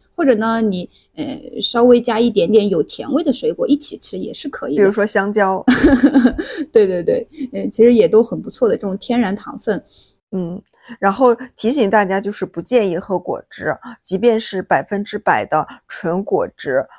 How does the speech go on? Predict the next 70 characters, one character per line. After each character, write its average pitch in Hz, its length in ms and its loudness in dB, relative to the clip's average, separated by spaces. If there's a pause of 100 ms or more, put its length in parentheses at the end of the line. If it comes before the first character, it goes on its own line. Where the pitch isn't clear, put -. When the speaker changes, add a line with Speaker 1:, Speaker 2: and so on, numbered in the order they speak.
Speaker 2:
我 175 100 -2
们 175 140 -2
也 165 100 0
不 165 140 -12
推 165 240 -8
荐 151 260 -10
喝。 - 380 -14 (500)
除 - 140 -8
非 214 100 2
你 226 120 0
偶 - 120 -2
尔 160 240 4
喝， - 280 -8
但 190 140 -2
是 - 120 -8
不 - 100 -6
建 220 260 2
议 175 160 0 (280)
把 165 120 0
它 208 160 -4
作 185 200 0
为 170 120 -2
一 160 60 -6
个 175 140 0
健 185 260 0
康 180 180 -10
的 160 80 -4
饮 117 280 -10
品。 - 240 -18 (160)
Speaker 1:
对， 208 320 4
就 269 120 -4
是 294 200 2
如 262 120 2
果 330 160 2
你 160 360 2
有 160 120 0
条 151 240 -6
件 285 240 0
吃 277 140 -6
到 262 200 2
完 170 360 0
整 196 220 -4
的 123 180 -6
新 311 220 -2
鲜 349 120 -4
的 269 120 4
水 165 180 -2
果 170 180 -4
的 - 80 -14
话， 185 200 -6
我 165 120 -4
们 156 160 -6
都 233 140 4
是 247 140 -2
首 165 200 -6
先 220 220 -4
鼓 190 220 -6
励 208 160 2
吃 208 240 -6
这 208 120 4
种 185 200 -8
新 220 180 -6
鲜 214 100 -6
的 202 80 -6
完 160 220 -10
整 208 100 -6
的 175 80 -8
水 170 200 -10
果 170 180 -8
的。 - 160 -16